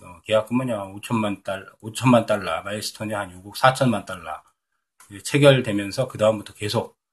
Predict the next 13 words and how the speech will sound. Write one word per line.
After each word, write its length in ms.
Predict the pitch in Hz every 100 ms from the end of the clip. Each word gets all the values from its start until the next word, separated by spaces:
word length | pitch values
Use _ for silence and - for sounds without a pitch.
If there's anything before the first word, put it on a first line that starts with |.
| _ _ _ _
어, 40 | 98 95 92 87 90
베링거 300 | 104 117 113
잉글하임 640 | 101 101 104 98 104 98
쪽하고 540 | - 92 - 92 117 156
칠억 280 | - 156 143
삼천만 460 | 151 143 123 95
달러. 480 | - 95 95 135 190 _ _ _ _ _ _
그다음 240 | 104 107
이제 240 | 98 92 90
비소 360 | - 120 143 131
세포 440 | - - 151 - _
폐암 280 | - 151 143
치료제. 520 | 143 - 95 85 73